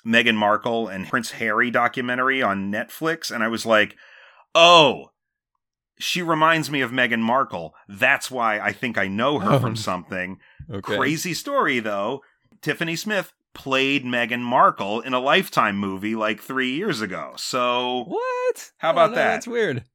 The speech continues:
Speaker 2: <laughs>
Speaker 1: So good on the casting guys on that movie, because that's exactly where my head went. Anyway.
Speaker 2: Okay. <laughs>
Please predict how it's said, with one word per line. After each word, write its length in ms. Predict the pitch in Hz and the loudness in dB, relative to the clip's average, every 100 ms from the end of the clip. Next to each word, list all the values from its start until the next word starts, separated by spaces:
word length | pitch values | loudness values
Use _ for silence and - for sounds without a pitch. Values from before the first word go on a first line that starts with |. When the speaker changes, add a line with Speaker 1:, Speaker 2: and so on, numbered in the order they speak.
| - - - 220 | -8 -8 -2 2
Speaker 2:
<laughs> 640 | 170 - - - 220 - | 2 2 0 0 -4 -4
Speaker 1:
So 220 | - 156 | 0 0
good 200 | 127 196 | 4 4
on 140 | 254 151 | 4 2
the 60 | |
casting 500 | - 143 165 - 120 | -2 -2 -2 -4 -2
guys 280 | 107 101 101 | 2 2 0
on 140 | 95 90 | -4 -4
that 200 | 92 101 | -6 -4
movie, 260 | 131 101 | -4 -4
because 300 | 90 85 90 | -6 -8 -8
that's 180 | 101 110 | -8 -10
exactly 540 | 92 78 156 156 107 | -12 -4 -2 -2 -4
where 120 | 101 104 | -6 -4
my 140 | 110 | -2
head 240 | 98 90 | -2 -6
went. 160 | 73 - _ _ - | -10 -20 _ _ -2
Anyway. 360 | 165 131 101 101 | 0 2 0 -2
Speaker 2:
Okay. 340 | 143 120 127 | -2 -2 -4
<laughs> 60 | 104 | -10